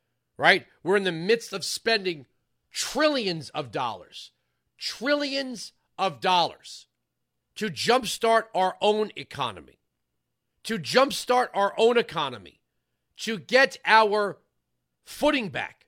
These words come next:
to get our kids back in school. But according to Biden and Harris, we just happen to have trillions more laying around to give to other nations. Where's it coming from? Are we borrowing it? Are we printing it?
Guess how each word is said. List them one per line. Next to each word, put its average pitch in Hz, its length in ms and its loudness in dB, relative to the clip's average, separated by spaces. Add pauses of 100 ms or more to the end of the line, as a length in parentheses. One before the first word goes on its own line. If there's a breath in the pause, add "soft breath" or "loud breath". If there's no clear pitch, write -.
(280)
to 220 80 -6
get 247 180 4
our 226 100 0
kids 247 520 -4
back 220 440 2
in 208 140 -4
school. - 560 -4 (800)
But 233 120 2
according 285 500 2
to 247 80 0
Biden 220 420 2
and 185 80 -4
Harris, 196 320 0 (180 soft breath)
we 247 140 -6
just 269 160 -2
happen 254 300 2
to 226 40 0
have 240 220 6
trillions 294 500 0
more 277 280 2
laying 240 420 4
around 180 460 0 (460)
to 311 100 2
give 311 240 0
to 269 100 2
other 294 220 2
nations. 339 680 -4 (580)
Where's 311 240 4
it 262 140 -4
coming 302 320 0
from? 185 320 -6 (420)
Are 247 80 0
we 294 80 4
borrowing 247 520 4
it? 427 140 -6 (840)
Are 233 80 0
we 277 80 2
printing 262 540 -4
it? 349 140 -8